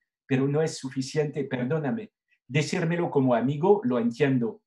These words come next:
Me, como, eh, productor o lector, tú me cuentas, 'Ah, mi madre murió en el apartamento'", digo, "Bon, bueno, ¿y?". Bueno, pero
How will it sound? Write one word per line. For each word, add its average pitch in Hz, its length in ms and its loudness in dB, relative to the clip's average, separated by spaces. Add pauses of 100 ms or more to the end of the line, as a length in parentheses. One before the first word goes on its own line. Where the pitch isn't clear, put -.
(140)
Me, 117 200 -4
como, 151 520 2
eh, 104 480 -2
productor 131 560 0
o 107 120 -4
lector, 139 500 -2 (240)
tú 151 120 -4
me 156 140 -2
cuentas, 147 680 -2
'Ah, 139 160 2
mi 139 140 2
madre 143 300 4
murió 131 300 2
en 123 100 2
el 113 80 -2
apartamento'", 120 600 -6
digo, 123 340 -2
"Bon, 127 240 -6
bueno, 135 380 -2
¿y?". 160 260 -4 (1040)
Bueno, 104 160 -18 (400)
pero 147 340 6